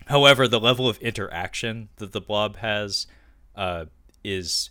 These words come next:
atypical for, for sequences of this, of this nature. Like, Little Shop of Horrors, the end of that one has some spectacular miniatures, but the way that,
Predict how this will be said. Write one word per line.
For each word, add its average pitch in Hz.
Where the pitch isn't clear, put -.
atypical 95
for, 87
for -
sequences 82
of -
this, -
of 95
this -
nature. 76
Like, 87
Little 110
Shop 101
of 85
Horrors, 90
the 95
end 95
of 90
that 92
one 92
has 101
some 104
spectacular 113
miniatures, 117
but -
the 101
way 107
that, 101